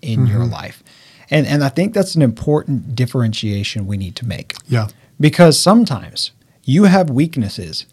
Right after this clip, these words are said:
Speaker 1: that don't matter.
Speaker 2: Yeah.
Speaker 1: Uh, let me give an example. Dad, you've talked many times about not really being able to sing that well.
Speaker 2: Mm-hmm.
Speaker 1: That's not a big deal.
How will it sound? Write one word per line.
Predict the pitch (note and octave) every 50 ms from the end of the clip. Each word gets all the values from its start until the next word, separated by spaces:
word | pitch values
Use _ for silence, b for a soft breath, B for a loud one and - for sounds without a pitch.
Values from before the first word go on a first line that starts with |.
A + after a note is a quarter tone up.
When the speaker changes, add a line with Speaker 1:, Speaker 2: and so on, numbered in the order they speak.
| b b b b b b b b _ _ -
Speaker 1:
that | G#2+ G2 - - -
don't | A2 G#2 G2+ G2+ - -
matter. | G#2+ G#2+ G2+ E2+ E2+ F2+ E2 C#2+ - - - _ _ _ _ -
Speaker 2:
Yeah. | B2 B2+ B2+ B2+ B2 - _ - _ _ _ _ _ - - -
Speaker 1:
Uh, | C3+ B2+ B2 B2 B2 B2 B2 D3
let | C#3 C#3+ C#3+
me | C#3 B2+
give | C3+ C3 A#2+
an | B2+ B2
example. | A2+ G#2 A2 A2 G#2 G#2+ - F2+ - b b b b b b b
Dad, | A#2+ B2 B2+ B2 A2+ A2+
you've | C3 B2+ -
talked | - C3+ B2+ B2 B2 - A#2+
many | A#2+ A#2 A#2 A2+
times | A2 - A#2 G#2+ G#2+ G#2 G2+
about | A2+ G2+ A2 G#2+ G#2+ G#2 - b b b b b b
not | C3 C3 C3 C#3 - D#3 B2
really | A#2+ B2 A#2+ A#2+ A#2 A#2 A#2 A2+ A2
being | A2 A#2 A2 B2 B2 A#2+ A#2
able | A#2 G#2+ A2 G#2+
to | G#2
sing | - - - A#2 A2 G#2+ G2+
that | G2 - - -
well. | - - - D#2+ - - D3+
Speaker 2:
Mm-hmm. | C3+ A#2 G2 B2 B2 A#2 G2+ _ _ _ _ _ _ _ _ _ _ _ _ _ _ _ _ _ _ _ _ _ _ _ _ _ _ _ _ _ _ _ _ -
Speaker 1:
That's | C3 D3+ E3 - F3+
not | F3+ G3+ A#3+
a | G#3+
big | E3 C#3+ C#3
deal. | E3+ A3 A3+ - -